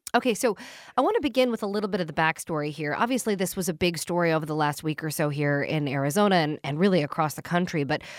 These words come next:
why did the board decide to write this editorial? Like, we should remind folks, like, the board includes conservatives and liberals.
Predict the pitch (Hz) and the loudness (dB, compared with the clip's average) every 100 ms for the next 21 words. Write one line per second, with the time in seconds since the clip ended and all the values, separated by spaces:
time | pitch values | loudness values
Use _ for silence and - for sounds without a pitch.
0 | - - 262 392 392 269 220 247 247 214 | -6 4 4 6 2 0 4 4 4 0
1 | - 214 196 185 180 165 170 175 156 143 | -2 0 2 0 -2 2 2 2 -2 -2
2 | 139 135 135 123 127 160 175 254 277 233 | -4 -6 -6 -4 0 0 2 2 4 2
3 | 247 277 285 - 202 - 180 214 185 233 | 4 4 4 2 0 0 -2 0 4 4
4 | 208 185 196 - 220 185 - 226 208 226 | 2 -2 -2 2 2 0 -2 -2 0 2
5 | 196 190 170 - 180 156 143 92 85 - | 2 0 0 0 2 2 -2 -6 -8 -12